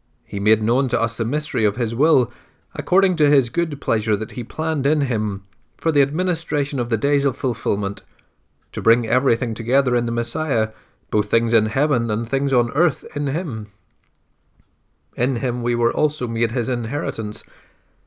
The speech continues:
predestined according to the purpose of the one who works out everything in agreement with the decision of his will, so that we who had already put our hope in the Messiah might bring, bring praise to his glory.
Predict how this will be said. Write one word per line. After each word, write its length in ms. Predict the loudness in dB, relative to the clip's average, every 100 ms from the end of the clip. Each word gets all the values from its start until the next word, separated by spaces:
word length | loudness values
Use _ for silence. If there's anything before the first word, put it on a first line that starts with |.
| _
predestined 580 | -4 0 2 0 0 -2
according 420 | -2 0 2 2
to 100 | 0
the 100 | -2
purpose 400 | -2 -2 0 0
of 120 | 0 0
the 100 | 0
one 240 | 0 0
who 140 | 0 0
works 340 | -2 -2 -4
out 160 | -4 -2
everything 520 | -2 0 2 0 -2 -8 -18 _ _
in 120 | -6
agreement 440 | -2 0 2 2 2
with 140 | 0
the 80 | 0
decision 460 | -2 -2 -2 -2 -2
of 160 | -2
his 180 | -2 0
will, 400 | 0 0 0 -2 -10 _ _ _ _
so 160 | -2 0
that 140 | 0
we 260 | 0 2 2
who 160 | 4
had 160 | 4 6
already 460 | 4 6 4 4
put 240 | 0 -4 0
our 180 | 2 2
hope 240 | 0 -2
in 80 | -2
the 80 | -2
Messiah 520 | -2 0 2 2 2 -4 _ -2
might 220 | -2 0
bring, 280 | -2 -4 0
bring 320 | 2 2 2
praise 360 | -2 -2 0 0
to 120 | 0
his 160 | -2 -2
glory. 460 | 0 2 2 0